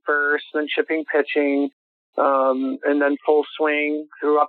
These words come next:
to your driver, and then you go back and putt a little bit, and then you go back out and play.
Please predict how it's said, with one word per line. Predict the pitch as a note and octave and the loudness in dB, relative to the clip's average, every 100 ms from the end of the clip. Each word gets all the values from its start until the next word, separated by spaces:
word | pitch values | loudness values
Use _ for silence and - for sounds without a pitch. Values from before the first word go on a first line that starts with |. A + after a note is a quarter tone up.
| - | -2
to | D#3 | -4
your | D3 | -2
driver, | C#3+ C#3 C3+ C3+ C3+ | 0 0 0 -2 -4
and | C3+ | -4
then | C3+ | -6
you | C3+ | -4
go | C#3 C#3 | -2 0
back | C#3+ C#3 | 0 -2
and | C#3+ - | -6 -2
putt | D#3+ | 0
a | D3 | 2
little | C#3 C3+ | 0 0
bit, | C3+ C#3 C#3 | 0 -2 -2
and | C#3+ | -4
then | C#3 | -4
you | C#3 | 0
go | C#3 C3 | 0 2
back | C#3 C3+ | 0 0
out | C#3 C3+ | 0 -2
and | B2+ - | -4 0
play. | G3 C#3 C#3 | 2 2 -2